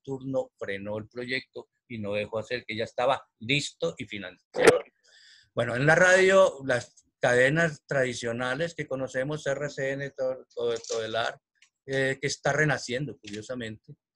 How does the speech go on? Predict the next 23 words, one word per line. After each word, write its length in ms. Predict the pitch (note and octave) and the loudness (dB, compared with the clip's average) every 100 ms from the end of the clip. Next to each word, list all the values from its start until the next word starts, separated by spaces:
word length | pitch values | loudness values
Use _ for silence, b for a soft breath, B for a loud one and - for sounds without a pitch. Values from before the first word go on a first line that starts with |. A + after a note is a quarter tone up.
| - | -12
eh, 340 | B2 A2+ G#2+ A#2 | -6 -6 -4 -2
Caracol, 540 | A#2 A#2+ A#2 B2+ D#3 _ _ _ _ _ _ _ C#3 | -2 -2 -2 -2 -4 _ _ _ _ _ _ _ -8
y 720 | B2 B2 B2 A#2+ A#2+ A#2 A2 | -4 -2 -2 -2 -4 -6 -6
distinto 520 | B2+ - E3 E3 F#3 | -8 -4 -2 0 0
a 40 | |
las 180 | F3+ F3 | 2 0
cadenas 480 | - E3 D#3+ E3 D#3 | 0 2 2 0 -4
están 300 | C3+ - C3+ | -8 -8 -4
los 180 | D#3 - | -4 -6
programas. 600 | A#2 A2+ C#3 C#3 G#2 G2 G#2 | -8 -4 -2 -2 -4 -10 _
Hay 120 | A#2 A#2 | -10 -10
programas 460 | D3 C#3+ C#3 C#3 | -8 -6 -4 -6
nacionales, 720 | C3 A#2 A2+ G#2+ A2 A2+ C#3 B2+ | -6 -8 -10 -8 -8 -6 -8 -12
internacionales 840 | A2 - G#2 G2+ G#2 G2+ A2+ F#2+ _ _ B2 | _ -14 -12 -12 -16 -10 -8 -8 _ _ -12
y 80 | |
locales, 500 | G#2+ G2+ G#2+ G#2 C#3+ - _ _ _ | -10 -8 -6 -6 -8 -14 _ _ _
programas 420 | B2+ A#2 A#2 B2 | -2 0 -2 -4
periodísticos 580 | C#3 B2 A2+ - D3 A#2+ | -4 -4 -4 -6 -8 -4
de 80 | A#2+ | -2
mucha 360 | D#3+ D3+ - D3+ | 0 -2 -2 -6
sintonía, 640 | C3+ B2 A#2 G#2+ G#2+ D3+ - _ | -8 -10 -10 -8 -10 -10 -18 _
la 100 | A#2 | -10
W, 1160 | G#2+ F#2 F2+ E2 F2 G2 A#2+ B2 A#2+ A2 G2+ | -8 -10 -14 -20 -20 -14 -10 -10 -10 -14 -18